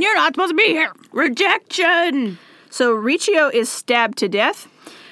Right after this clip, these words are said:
Speaker 1: probably in front of Mary, uh, at an intimate dinner they're having.
Speaker 2: This was not part of the birthing plan.
Speaker 1: So there's also, like, other people there. It's not,
Speaker 2: Mm-hmm.
Speaker 1: when they say intimate dinner, it's not the two of them. It's, like, a group of people.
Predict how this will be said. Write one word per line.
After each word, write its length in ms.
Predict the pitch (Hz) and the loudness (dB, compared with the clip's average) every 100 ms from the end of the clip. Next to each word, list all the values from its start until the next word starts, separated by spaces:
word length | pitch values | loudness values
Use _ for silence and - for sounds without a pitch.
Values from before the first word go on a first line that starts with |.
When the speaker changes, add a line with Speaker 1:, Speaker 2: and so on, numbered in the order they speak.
| - | -20
Speaker 1:
probably 520 | - 349 403 370 294 262 | -2 2 2 2 0 0
in 100 | 233 | 0
front 320 | - 277 320 | 0 0 0
of 100 | 240 | -2
Mary, 480 | 214 196 185 117 117 - - - _ | 0 0 0 -2 -6 -12 -20 -20 _
uh, 400 | 233 226 208 196 - | 0 2 2 -2 -2
at 260 | 233 233 - - | 0 0 -4 -4
an 160 | 226 214 | -4 -2
intimate 500 | 269 320 - 285 208 | -2 -2 0 -2 -2
dinner 340 | 226 277 233 196 | -2 0 0 0
they're 160 | 185 | -2
having. 520 | - 165 160 180 233 269 _ | 0 -2 0 -2 -2 -4 _
Speaker 2:
This 360 | 214 247 294 - | -4 -2 -4 -10
was 240 | - 170 - | -8 -6 -4
not 260 | 202 294 | -2 -2
part 200 | 294 277 | -2 -4
of 100 | 254 | -2
the 60 | 226 | -2
birthing 420 | 220 233 202 185 | -2 -2 -4 -6
plan. 300 | 185 - 165 | -6 -6 -4
Speaker 1:
So 120 | 180 | 0
there's 160 | 277 277 | 0 2
also, 240 | 320 311 254 | 2 2 0
like, 200 | 196 - | -2 -2
other 220 | 214 202 | -2 -2
people 380 | - - 196 170 | -6 -10 -8 -8
there. 260 | 104 67 80 | -8 -10 -6
It's 120 | 226 | -4
not, 80 | 262 | -2
Speaker 2:
Mm-hmm. 60 | 254 | 0
Speaker 1:
when 100 | 262 | 0
they 60 | |
say 100 | 330 | 0
intimate 400 | - 233 240 220 | -2 -2 -2 -2
dinner, 200 | 202 208 | -2 -2
it's 80 | 226 | 0
not 120 | 254 214 | -2 -2
the 60 | |
two 300 | - - 196 | -6 -2 -2
of 80 | 175 | -2
them. 260 | 165 131 165 | -4 -6 -6
It's, 140 | 240 | -4
like, 200 | 220 151 - | -4 -4 -6
a 100 | 190 | -6
group 280 | 190 208 185 | -4 -6 -6
of 100 | - | -6
people. 420 | 175 - 110 | -8 -6 -8